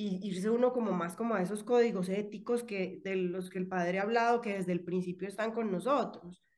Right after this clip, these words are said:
un, como una, una ética universal, ¿cierto?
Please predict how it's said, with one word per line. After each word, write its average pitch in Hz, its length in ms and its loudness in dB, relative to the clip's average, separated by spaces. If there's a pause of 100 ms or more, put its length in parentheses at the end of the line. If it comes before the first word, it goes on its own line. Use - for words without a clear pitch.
(180)
un, 196 180 -6
como 202 200 -6
una, 202 200 2 (140)
una 220 420 4
ética 254 400 -2
universal, 196 720 0
¿cierto? 196 540 -6